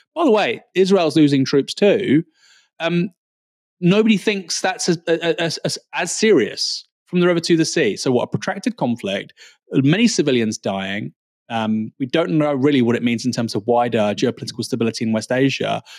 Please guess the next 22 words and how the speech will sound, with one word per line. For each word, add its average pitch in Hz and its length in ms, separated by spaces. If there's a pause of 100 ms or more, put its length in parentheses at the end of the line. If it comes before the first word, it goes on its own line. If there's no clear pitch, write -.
(160)
but 202 120
that's, 339 260 (260)
that's 311 260
less 285 220
important 233 800
than, 143 320
you 175 80
know, 131 360 (340)
uh, 139 340 (540)
uh, 156 360 (300)
John 214 260
and 202 120
Jane 156 500
saying 143 300
"from 185 140
the 175 80
river 170 180
to - 120
the 156 80
sea" 160 280
at 131 120
Caltech. 143 680